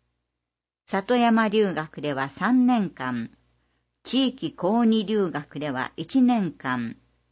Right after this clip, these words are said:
生徒を受け入れていただける家庭を探しています。この下宿制度について、より知っていただきたいとの思いから、周知チラシのポスティングに取り組んでいます。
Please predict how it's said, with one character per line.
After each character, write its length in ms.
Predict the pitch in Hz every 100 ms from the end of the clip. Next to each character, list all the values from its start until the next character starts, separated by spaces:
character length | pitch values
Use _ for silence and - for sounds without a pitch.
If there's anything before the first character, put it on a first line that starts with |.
| _ _ _
生 260 | 240 233
徒 300 | 214 170 156 139
を 60 |
受 120 | 139
け 140 | 180 226
入 120 | 220
れ 140 | 208
て 160 | 208 190
い 120 | 175
た 120 | 180
だ 140 | 185 185
け 180 | 175 170
る 80 |
家 200 | 170 180 185 202 202
庭 120 | 190 175
を 220 | 170 -
探 340 | _ 156 175 196
し 140 | -
て 100 | 160
い 140 | 147
ま 180 | 131 131
す。 340 | 143 - - _ _ _ _ _ _ _ _ _ _ _ _ _ _ _
こ 160 | -
の 240 | 214 214 180
下 140 | 180
宿 320 | 190 262 277 262
制 300 | 262 247 220
度 160 | 151
に 160 | 139 135
つ 120 | -
い 120 | 180
て、 320 | - - 120 - _ _ _
よ 140 | 160
り 160 | 185 254
知 180 | 254 190
っ 40 |
て 260 | - _ 233
い 140 | 220
た 100 | 214
だ 140 | 208 202
き 100 | -
た 200 | 202 190
い 120 | 190
と 140 | 190
の 180 | 165 127
思 220 | 135 170
い 100 | 156
か 200 | 139 127
ら、 200 | 123 123 - _ _ _ _
周 320 | - - 254
知 220 | 262 254
チ 180 | 247 -
ラ 140 | 226 220
シ 160 | -
の 140 | 143 143
ポ 200 | - 156
ス 140 | -
テ 140 | -
ィ 60 | 233
ン 100 | 214
グ 80 | 196
に 180 | 185 175
取 280 | - 156 196
り 40 |
組 260 | 202 175 175
ん 40 |
で 80 | 147
い 120 | 131
ま 200 | 123 131
す。 320 | - - _